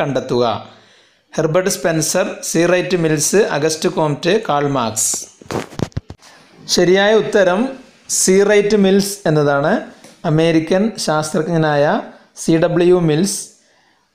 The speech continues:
ആ, വ്യക്തിപരമായ പ്രശ്നങ്ങളും പൊതുപ്രശ്നങ്ങളും തമ്മിലുള്ള ബന്ധം കണ്ടെത്താൻ സഹായിക്കുന്ന കാഴ്ചപ്പാടിനെയാണ് സമൂഹശാസ്ത്ര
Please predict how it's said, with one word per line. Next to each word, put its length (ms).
ആ, 260
വ്യക്തിപരമായ 920
പ്രശ്നങ്ങളും 640
പൊതുപ്രശ്നങ്ങളും 840
തമ്മിലുള്ള 460
ബന്ധം 720
കണ്ടെത്താൻ 460
സഹായിക്കുന്ന 920
കാഴ്ചപ്പാടിനെയാണ് 1160
സമൂഹശാസ്ത്ര 1040